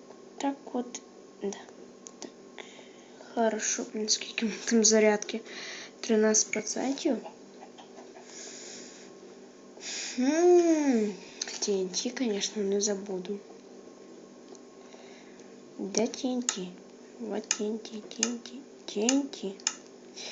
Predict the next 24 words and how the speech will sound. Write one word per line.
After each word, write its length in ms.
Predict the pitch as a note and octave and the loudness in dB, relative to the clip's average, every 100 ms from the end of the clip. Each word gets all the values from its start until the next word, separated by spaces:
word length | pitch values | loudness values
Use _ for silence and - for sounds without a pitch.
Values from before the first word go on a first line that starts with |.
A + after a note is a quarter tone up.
| - - | -12 -4
Кладемо 540 | G#3+ G#3+ G#3 G#3 G3+ | 4 8 8 8 8
Т 220 | G3 - G3 | 4 4 2
Н 140 | F3+ | 2
Т 200 | F3+ F#3 | -2 -2
сюда. 800 | F3+ F#3+ F#3 F#3+ F#3 G3 A3+ E4 F#4 F#4 - - - - - - | -2 -2 0 2 4 4 4 4 2 -2 -8 -14 -16 -18 -18 -4
Ой, 200 | - F#3 C4 - - - | -2 0 -4 -12 -16 -4
песочек. 580 | A3+ - - - - - - - - - - - | 2 2 2 -4 -6 -8 -18 -18 -16 -12 -8 -4
Песочек 480 | - - A3 G#3 - | 8 12 12 10 2
сюда 440 | - G3+ F#3+ G3 G3+ | 0 0 2 2 4
кладемо, 480 | A3 G#3+ A3+ A#3+ | 2 4 4 4
а 40 | A3 | 2
Т 180 | - G3+ | 2 0
Н 120 | F#3 | 0
Т, 160 | - | 0
конечно, 500 | G3 G3 F#3+ F#3+ - F#3 | 0 0 -2 -4 -6 -8
с 80 | - | -6
собой. 440 | F#3+ G3+ G#3 A3 - - - - - - - - - - - - - - - - | -4 -4 -2 -4 -6 -6 -8 -10 -20 -20 -20 -14 -12 -12 -14 -14 -16 -16 -18 -12
Так, 140 | - A3+ - - - - - | -8 -8 -10 -14 -14 -14 -12
що 280 | - - A3 | -6 -4 -2
це 200 | - G#3+ | -2 -2
вам? 240 | G#3 G#3 | -2 -6
Хлам 600 | G3+ - A3 A3 B3 B3 | -8 -2 2 4 4 4
надо, 320 | A3 A3 G#3 G#3 | 4 2 2 0
наверное, 500 | G3+ G3+ G#3+ G#3 | 0 -2 -2 -2